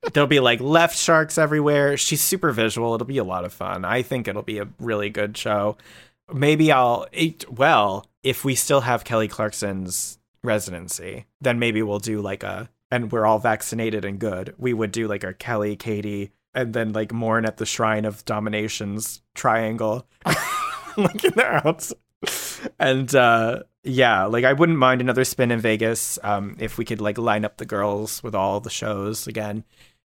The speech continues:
I think this will be a good move for her. Makes sense, too.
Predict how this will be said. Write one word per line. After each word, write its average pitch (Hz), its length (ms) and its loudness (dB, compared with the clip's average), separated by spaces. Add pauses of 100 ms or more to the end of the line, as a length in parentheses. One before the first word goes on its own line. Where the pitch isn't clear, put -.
I 113 100 2
think 110 160 -8
this 95 160 -12
will 98 100 -10
be 95 120 -8
a 87 80 -8
good 90 240 -8 (220)
move 98 280 -8
for 98 140 -12
her. 101 220 -8
Makes 120 300 -6
sense, 95 300 -10
too. 104 260 -12